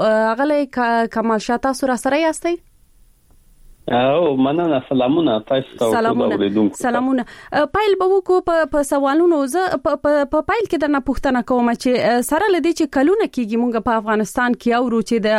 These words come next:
Speaker 1: افغان، په، د پولیو پر وړاندې جدي مبارزه روانه ده، کمپاین روان ده، خو علتونه څه دي چې لا هم پیښې زیاتېږي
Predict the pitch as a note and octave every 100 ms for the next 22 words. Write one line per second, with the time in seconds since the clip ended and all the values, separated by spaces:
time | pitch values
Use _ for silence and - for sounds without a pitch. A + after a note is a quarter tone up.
0 | G3+ G3+ G#3+ - G3+ G#3+ G#3 G#3 G3+ A3
1 | - B3+ C4 F4+ C#4 A3+ G#3+ A#3 A3+ G#3+
2 | G#3 A3 G3 C#4+ B3+ A3+ A3+ A#3 C#4 D4
3 | A3+ A3 G#3 G3 G#3 A3 A3 C#4 D4 C#4
4 | A#3+ A3+ A3 G3+ G#3 - - - - D3+
5 | C4+ C4 B3+ C4 C4 F#4+ F#4 D4 A4+ G#4
6 | - C4 C#4+ F4 D4 C#4+ A#3+ - E4+ F#4
7 | D4 A#3+ B3+ B3 - D4+ C4 B3+